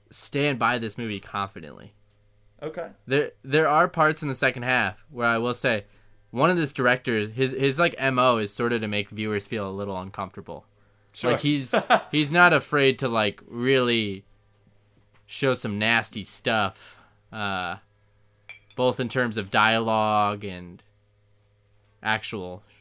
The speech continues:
Speaker 1: showing. Um,
Speaker 2: I'm with that.
Speaker 1: so it's not like, yeah, he's not trying to show a perfect world. He's showing up guy, a guy going through some shit. Um, and I love,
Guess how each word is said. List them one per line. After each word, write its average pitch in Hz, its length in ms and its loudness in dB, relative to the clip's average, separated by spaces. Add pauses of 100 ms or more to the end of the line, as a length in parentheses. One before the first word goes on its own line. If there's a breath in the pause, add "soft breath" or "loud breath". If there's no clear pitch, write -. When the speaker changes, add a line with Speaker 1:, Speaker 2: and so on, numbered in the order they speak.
(160 soft breath)
Speaker 1:
showing. 113 480 2 (260)
Um, 120 80 -6
Speaker 2:
I'm 101 320 2
with - 220 -14
that. 123 260 -16 (500)
Speaker 1:
so 123 540 0 (920 soft breath)
it's 127 200 -10
not 139 340 6
like, 123 420 -2 (260)
yeah, 135 300 4
he's 135 160 -4
not 165 140 4
trying 165 160 0
to 135 40 0
show 131 220 2
a 107 40 0
perfect 113 380 -6
world. 107 420 -6 (1300)
He's 127 100 -10
showing 139 280 -2
up 120 180 -4
guy, 110 300 4
a 110 100 -4
guy 113 300 2
going 107 320 -4
through 110 200 -6
some 98 180 -12
shit. - 360 -10 (1700)
Um, 101 440 -4
and 120 120 -6
I 120 100 2
love, 123 440 4